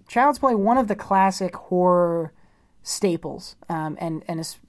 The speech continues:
you know, Chucky, of course, one of the classic horror villains. Um, this could be interesting. I'll, I'll be waiting, uh, to see who they cast as Chucky. That's gonna be very important.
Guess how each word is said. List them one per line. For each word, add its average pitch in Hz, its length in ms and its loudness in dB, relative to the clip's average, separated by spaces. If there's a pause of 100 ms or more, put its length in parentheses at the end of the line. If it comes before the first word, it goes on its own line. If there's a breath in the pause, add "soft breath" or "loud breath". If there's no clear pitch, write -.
you 180 100 -6
know, 151 100 -6
Chucky, 160 460 -4
of 160 200 -12
course, 165 260 -4
one 170 140 -2
of 160 120 -6
the 151 160 -8
classic 156 380 -4
horror 165 280 -4
villains. 156 460 -8 (500 soft breath)
Um, 156 380 -4 (220)
this 277 120 0
could 359 120 2
be 320 80 2
interesting. 196 380 -2
I'll, 208 200 4
I'll 208 100 4
be 233 160 2
waiting, 214 520 2
uh, 185 220 -2
to 180 140 -6
see 202 160 -2
who 190 140 4
they 185 100 2
cast 180 260 0
as 175 80 -8
Chucky. 185 300 -2
That's 170 200 -2
gonna 175 120 -4
be 170 100 -4
very 156 220 -4
important. 165 480 -6